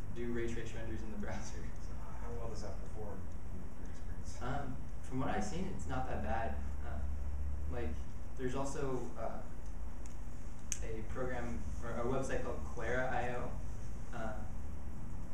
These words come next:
Speaker 1: and that's probably the, the most impressive gooey in the browser that I've seen that's running on Web G L, and it actually has a V-Ray renderer in there, in the <laughs> browser.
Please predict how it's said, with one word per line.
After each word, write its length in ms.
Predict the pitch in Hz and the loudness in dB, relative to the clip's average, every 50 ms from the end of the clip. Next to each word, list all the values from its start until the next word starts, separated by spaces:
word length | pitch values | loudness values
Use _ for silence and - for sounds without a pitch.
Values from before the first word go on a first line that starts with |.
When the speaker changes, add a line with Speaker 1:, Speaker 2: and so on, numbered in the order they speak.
| - - - - - - - - - - - - | -2 0 0 0 0 0 0 -2 -2 0 0 0
Speaker 1:
and 240 | - 120 120 120 117 113 110 - - - - | 0 0 0 0 0 0 0 0 0 0 0
that's 200 | - 127 - - - | 0 0 0 0 0
probably 200 | 165 143 135 127 | 0 0 0 0
the, 220 | 120 120 113 110 107 - - - - - - - - - - - - - - - - - - - - - - - - - - - - - - - - - - | 0 0 0 0 0 0 0 -2 -2 -2 -2 -2 0 0 0 0 0 0 2 4 6 6 6 6 6 6 6 4 4 4 4 4 4 4 4 4 4 4 2
the 60 | 123 | 2
most 460 | 120 123 123 120 120 120 - - - | 2 2 2 0 0 0 0 0 0
impressive 640 | - - - - 117 113 113 - - 120 110 110 107 101 101 - - - - - - - - - - - - - - - - 123 | 0 0 0 2 2 2 2 2 2 2 0 0 0 0 0 0 0 0 0 0 0 0 0 0 0 0 0 0 0 0 0 0
gooey 340 | 123 123 123 120 117 117 | 0 0 0 0 0 0
in 80 | 113 113 | 0 0
the 80 | 110 104 | 0 0
browser 300 | 107 107 104 101 104 104 104 104 | 0 0 0 0 -2 -2 0 0
that 100 | 104 101 | -2 0
I've 120 | 98 - | 0 -2
seen 260 | - - - 208 202 - - - - - | -2 0 0 0 0 0 0 0 0 0
that's 160 | - - - | 0 0 0
running 200 | 117 117 113 110 104 | 0 0 0 0 0
on 100 | 104 104 | 0 0
Web 160 | 101 101 101 | 0 0 0
G 160 | 101 104 107 | 0 0 0
L, 180 | 104 98 101 101 - - - - - - - - - - - | 0 0 0 0 0 0 0 0 0 0 0 0 0 0 0
and 240 | 117 113 113 110 107 - - | 0 0 2 2 2 0 0
it 80 | 123 - - - - - - - | 0 0 0 0 0 2 2 2
actually 300 | 117 117 - - - - | 2 0 0 0 0 0
has 120 | 117 113 | 0 0
a 80 | 107 101 98 - - | 0 0 0 0 0
V-Ray 260 | 117 117 117 117 107 | 0 2 0 0 0
renderer 560 | 107 104 101 101 101 101 101 101 101 - - - - - - - - - - - - - - - | 0 0 0 0 0 0 0 0 0 0 0 0 0 0 0 0 0 0 0 0 0 0 0 0
in 160 | - 123 117 | 0 0 0
there, 180 | 110 110 107 - - - - - - - | 0 0 0 0 0 0 0 0 0 0
in 120 | 117 113 113 | 0 0 0
the 40 | |
<laughs> 80 | 113 110 - | 0 0 0
browser. 340 | - 131 - - - - | 0 0 0 0 0 0